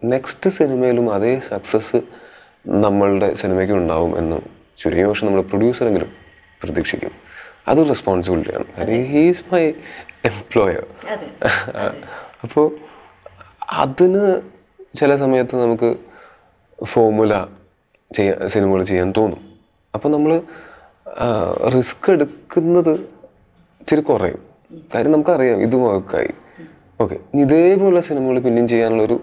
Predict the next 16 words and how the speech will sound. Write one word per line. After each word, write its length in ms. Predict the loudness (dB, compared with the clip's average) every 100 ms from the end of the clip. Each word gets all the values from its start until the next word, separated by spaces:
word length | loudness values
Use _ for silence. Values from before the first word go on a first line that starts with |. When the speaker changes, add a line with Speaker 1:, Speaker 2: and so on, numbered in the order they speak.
| -4
Speaker 1:
ഒരു 240 | -4 -4 -6 -20 _ _
ശ്രമം 500 | -6 -2 0 0 -2 -4 -4
നമ്മുടെ 200 | 2 2
ഭാഗത്തുനിന്ന് 440 | 4 0 0 -2 -2 -4
ഉണ്ടാവും. 380 | -2 2 0 -2 -2
അതിന് 120 | -2
കാരണം 380 | 0 -2 2 2
എന്താണെന്ന് 180 | 2 0
വെച്ചാൽ 280 | 0 -2 -2 -6 -20 -20 -18 -2
അങ്ങനെ 180 | 2 2
ഒരു 100 | 0 -2
പുഷ് 260 | -4 0
നമുക്ക് 420 | 0 2 0 -4 -6 -12 -20 -20 _ _ _ -20 -20 -2 2
ടീമിൻ്റെ 400 | 4 4 2 0
എല്ലാവരെയും 360 | 0 0 0 0
ഭാഗത്തുനിന്ന് 380 | -2 -4 -12